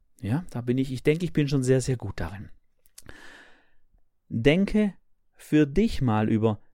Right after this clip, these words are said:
diese Idee nach, über diesen Gedanken. Vielleicht erkennst du auch für dich, dass du an diesem Gedanken etwas, oder dass für dich auch an diesem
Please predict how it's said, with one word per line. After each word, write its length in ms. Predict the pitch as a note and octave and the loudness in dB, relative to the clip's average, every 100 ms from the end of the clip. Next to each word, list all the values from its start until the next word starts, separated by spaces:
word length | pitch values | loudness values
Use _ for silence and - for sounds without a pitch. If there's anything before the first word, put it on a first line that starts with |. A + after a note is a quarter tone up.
| - | -6
diese 260 | B2 - C3+ | -4 -2 0
Idee 400 | B2 A2 A#2 A2 | 0 2 2 2
nach, 320 | A#2+ B2 A#2 | 2 0 0
über 160 | A2 | 0
diesen 280 | G#2+ G#2+ G#2+ | 0 -2 -2
Gedanken. 500 | G2+ G#2+ A#2 B2 G2 | 0 2 0 0 -4
Vielleicht 420 | - A#2 C3+ F3+ - - _ | -2 0 2 0 -6 -20 _
erkennst 520 | - C3 D3+ E3 E3 | -4 0 0 0 0
du 80 | D#3 | 0
auch 200 | C#3+ B2+ | 0 0
für 340 | - - G2+ - - | -2 0 -2 -2 2
dich, 520 | C#3 A3+ A#3+ - - - - _ _ _ _ _ - | 4 4 0 -8 -14 -18 -20 _ _ _ _ _ 0
dass 440 | C3+ C3+ - - | 2 2 -4 -4
du 320 | C#3+ C3+ B2 - - - | 0 2 0 -6 -6 0
an 140 | B2 | 0
diesem 360 | D3+ E3 C#3+ B2+ | 0 0 0 2
Gedanken 680 | B2 B2 D3 G3+ - G3 | 2 4 4 2 0 0
etwas, 600 | E3+ D3 D#3 D#3 D#3 - - - | 0 -2 2 2 0 -4 -12 -10
oder 100 | B2+ | 2
dass 200 | C#3 - | 2 4
für 220 | - C3 | 2 2
dich 380 | A#2+ F#3 - - | 4 2 2 4
auch 220 | B2+ C#3+ | 4 4
an 180 | B2+ B2+ | 2 2
diesem 340 | C3+ C3 C3 | 0 0 -2